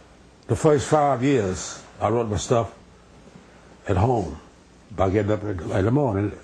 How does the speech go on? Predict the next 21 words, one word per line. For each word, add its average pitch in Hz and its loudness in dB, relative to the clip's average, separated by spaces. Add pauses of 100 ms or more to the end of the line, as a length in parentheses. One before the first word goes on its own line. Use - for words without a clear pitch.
(140)
three 107 6
o'clock, 135 0 (400)
early 98 2
in 175 2
the 190 2
morning, 127 0 (760)
see, 98 2 (140)
three 120 4
o'clock. 151 0 (680)
Then 101 2
they 101 4
had 113 2
to 113 0
have 123 -2
it 123 -6 (300)
in 98 2
Moss's 120 0
office 110 -2 (1400)
by 98 0
eight 139 4
o'clock. 117 -2